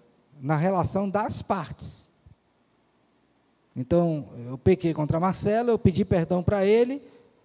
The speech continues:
e eu julguei que ele tinha me perdoado. Quando ele traz de volta, aquilo não foi resolvido na cabeça dele, foi na minha, na mi-, na dele não. Então, precisa ser resolvido. Houve uma ilusão no tratamento disso.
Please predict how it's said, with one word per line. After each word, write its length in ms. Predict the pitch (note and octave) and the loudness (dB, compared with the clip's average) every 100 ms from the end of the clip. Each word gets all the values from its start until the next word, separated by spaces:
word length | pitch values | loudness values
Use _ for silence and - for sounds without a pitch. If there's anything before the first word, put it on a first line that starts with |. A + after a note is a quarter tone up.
| _ _ _ _ | _ _ _ _
e 80 | E3 | 6
eu 140 | F#3+ | 6
julguei 420 | F3+ D4 C#4 A3 B3+ | 10 8 8 6 6
que 80 | |
ele 120 | C4 B3 | 2 0
tinha 200 | B3 A#3+ | -2 0
me 60 | |
perdoado. 460 | A#3+ A#3 A#3+ F3 E3 | 0 2 2 2 4
Quando 200 | B3+ D4 | 2 4
ele 120 | C#4 | 2
traz 280 | - F#3 D#3 | 4 4 4
de 80 | D3 | 2
volta, 560 | D#3 A3 B3 A#3+ B2 - - _ _ _ _ _ _ _ _ _ - | 4 4 4 0 -4 -6 -20 _ _ _ _ _ _ _ _ _ -12
aquilo 300 | - A3 A#3+ | -4 0 2
não 140 | D4 | 2
foi 200 | C#4 C4 | 2 2
resolvido 460 | A3+ F#3+ D3 D#3 D3 | 4 2 2 0 0
na 120 | C#3+ | -2
cabeça 400 | C#3+ C3 A#2+ C3+ | -2 -2 -2 -2
dele, 260 | A#2+ A2 | -4 -6
foi 160 | G#2 F3 | -4 -2
na 140 | G#3 | -2
minha, 300 | E4 G#4 A3 | -2 -2 0
na 120 | E3+ D#3 | 0 -2
mi-, 160 | D#3+ - | -4 -2
na 120 | C3+ | 0
dele 280 | C#3+ F3+ D#4+ | -2 -4 -4
não. 260 | D4+ D#3+ - _ _ _ _ _ _ _ _ - | -4 -6 -10 _ _ _ _ _ _ _ _ -10
Então, 180 | D3 F#3+ | 0 0
precisa 360 | G3+ - D#4 | 0 -2 -2
ser 140 | C#4 G3 | 0 0
resolvido. 580 | E3+ D3+ C#3 A#2+ - - _ _ _ _ _ _ _ _ _ _ _ | 0 0 0 -2 -4 -12 _ _ _ _ _ _ _ _ _ _ _
Houve 180 | B2 C#3 | -2 0
uma 120 | E3 | 2
ilusão 480 | G#3 C#4+ G3 G#3 A#3+ | 2 0 2 4 4
no 80 | G#3+ | 2
tratamento 560 | F3 D3+ C3 C3 B2+ - | 2 2 0 -2 -4 -10
disso. 380 | G2 - - | -12 -12 -20